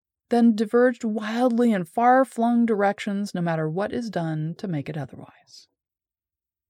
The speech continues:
If we look at a path as not something spiritual, which is separate from embodied life, but the nature of embodied life itself,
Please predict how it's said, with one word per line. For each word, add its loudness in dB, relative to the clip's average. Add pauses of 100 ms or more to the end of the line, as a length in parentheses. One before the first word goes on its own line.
(100)
If -2
we 2
look 2
at 2
a 2
path -4
as 2
not -2
something -2
spiritual, 0
which -4
is -6
separate -6
from -2
embodied -4
life, -2 (540)
but 0 (100)
the 2
nature 0
of 0
embodied -2
life -2
itself, -8